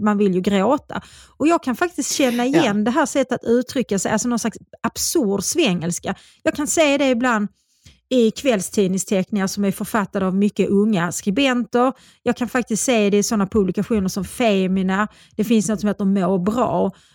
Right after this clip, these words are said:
Speaker 1: Och, och det gör mig bekymrad, därför att där sker en förfärlig förflackning, för att inte säga liksom total förintande av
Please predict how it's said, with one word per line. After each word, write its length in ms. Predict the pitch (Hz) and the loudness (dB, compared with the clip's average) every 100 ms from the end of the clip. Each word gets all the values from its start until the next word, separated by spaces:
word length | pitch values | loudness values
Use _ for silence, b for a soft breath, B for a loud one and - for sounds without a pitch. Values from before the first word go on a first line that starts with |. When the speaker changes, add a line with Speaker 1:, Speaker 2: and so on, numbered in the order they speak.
| b | b
Speaker 1:
Och, 140 | - - | -4 0
och 100 | 269 | 2
det 140 | 285 | 4
gör 240 | 262 311 | 4 2
mig 140 | 262 247 | 2 -2
bekymrad, 640 | 208 - 339 - 151 208 | -2 -2 -2 -2 -2 -2
därför 220 | 240 - | -2 -2
att 80 | 269 | -2
där 140 | 277 214 | 0 0
sker 340 | - 294 220 | 0 0 2
en 120 | 214 | -2
förfärlig 560 | - 196 339 269 - 180 | -4 -4 0 0 -2 -6
förflackning, 800 | 208 - 294 190 - 190 196 196 | -6 -2 -2 -2 -4 -4 -4 -4
för 120 | 220 | -6
att 100 | 208 | -6
inte 160 | 247 - | -6 -2
säga 140 | 240 | -2
liksom 360 | 214 - 190 190 | -2 -2 -6 -6
total 340 | - 233 175 | -4 -2 -2
förintande 760 | - 214 294 208 156 165 175 - | -4 -2 -2 -2 -4 -4 -2 0
av 300 | 269 170 | 0 0